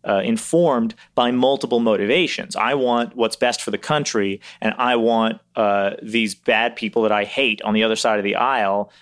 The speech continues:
uh, to get theirs. The, uh, that, those are, are two, you know, driving motivations. The problem is that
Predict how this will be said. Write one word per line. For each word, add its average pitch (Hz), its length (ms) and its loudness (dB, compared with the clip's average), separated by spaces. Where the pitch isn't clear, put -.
uh, 101 220 2
to 120 140 -2
get 113 260 -2
theirs. 123 480 0
The, 131 200 0
uh, 135 220 -4
that, 147 320 0
those 170 240 2
are, 120 100 -6
are 127 120 0
two, 151 420 -2
you 135 100 0
know, 107 100 2
driving 120 360 0
motivations. 107 640 -2
The 127 120 0
problem 110 840 -2
is 139 200 0
that 123 380 0